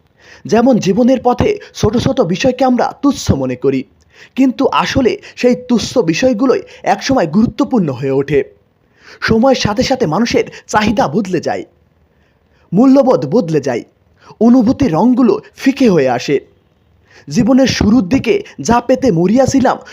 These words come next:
সময়ের ব্যবধানে তা অপ্রয়োজনীয় মনে হয়। জীবনের শেষ প্রান্তে এসে আমরা বুঝতে পারি, সম্পদ, ক্ষমতা, অর্জন কিছুই নয়। শান্তি, ভালোবাসা আর স্মৃতি সব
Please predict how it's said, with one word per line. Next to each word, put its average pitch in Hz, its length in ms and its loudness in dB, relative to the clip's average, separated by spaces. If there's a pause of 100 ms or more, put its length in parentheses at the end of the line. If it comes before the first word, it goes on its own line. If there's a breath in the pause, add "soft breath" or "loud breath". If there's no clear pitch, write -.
সময়ের 233 480 2
ব্যবধানে 226 440 2 (260 loud breath)
তা 240 100 0 (120)
অপ্রয়োজনীয় 247 680 2
মনে 131 180 -4
হয়। 131 180 0 (1200 soft breath)
জীবনের 240 480 2
শেষ 220 220 2
প্রান্তে 247 300 0 (140)
এসে 226 160 0 (260 loud breath)
আমরা 240 360 2
বুঝতে 175 340 -2
পারি, 254 240 0 (360 soft breath)
সম্পদ, 208 400 2 (240)
ক্ষমতা, 226 460 0 (140)
অর্জন 202 380 0 (260 soft breath)
কিছুই 208 400 0
নয়। 120 160 -4 (600 soft breath)
শান্তি, 233 540 0
ভালোবাসা 226 520 0 (120)
আর 208 100 0
স্মৃতি 240 340 -4 (240 loud breath)
সব 247 180 -2